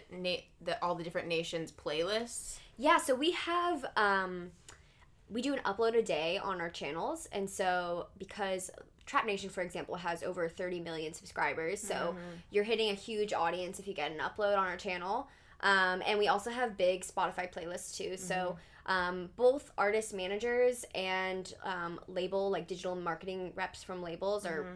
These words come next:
Speaker 2: reaching out to us and pitching their music to us.
Speaker 1: Yeah, and it's,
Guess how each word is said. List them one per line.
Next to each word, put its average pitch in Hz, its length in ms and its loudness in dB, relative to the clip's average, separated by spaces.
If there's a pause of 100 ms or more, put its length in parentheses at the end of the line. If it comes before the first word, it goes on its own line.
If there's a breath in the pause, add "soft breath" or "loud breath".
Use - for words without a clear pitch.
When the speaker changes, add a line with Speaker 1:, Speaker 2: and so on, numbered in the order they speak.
Speaker 2:
reaching 180 260 -4
out 131 200 -4
to 214 100 2
us 202 160 0
and 180 140 -6
pitching 180 600 -6
their 165 480 -4
music - 320 -8
to - 120 -10
us. - 340 -10
Speaker 1:
Yeah, 180 260 2
and 196 100 0
it's, 196 160 0